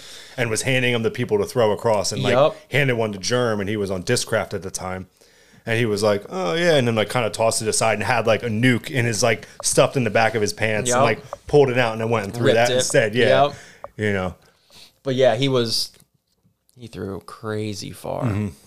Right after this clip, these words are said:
Speaker 2: But, like, he was all to himself, and I was like, I mean, okay, this is, this is how top guys are. All right,
Speaker 1: Yeah.
Speaker 2: this is kinda cool, though.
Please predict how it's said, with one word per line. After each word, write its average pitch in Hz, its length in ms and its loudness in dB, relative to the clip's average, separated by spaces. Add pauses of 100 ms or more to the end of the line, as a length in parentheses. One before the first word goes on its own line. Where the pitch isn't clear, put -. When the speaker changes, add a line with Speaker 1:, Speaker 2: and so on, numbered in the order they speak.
(260)
Speaker 2:
But, 135 80 0
like, 143 100 0
he 196 80 0
was 196 100 0
all 151 140 6
to 143 140 -2
himself, 107 580 0
and 104 80 -6
I 104 60 -4
was 104 120 -6
like, 98 240 -6
I 104 60 -6
mean, 104 340 -8 (300)
okay, 104 260 -4
this 110 220 -6
is, 104 220 -10
this 113 160 -6
is - 80 -4
how 107 160 0
top - 400 -4
guys 95 260 -2
are. 107 220 2
All 127 80 2
right, 110 100 0
Speaker 1:
Yeah. 117 120 2
Speaker 2:
this 95 80 0
is - 60 -2
kinda 131 200 -2
cool, 143 240 2
though. 92 260 0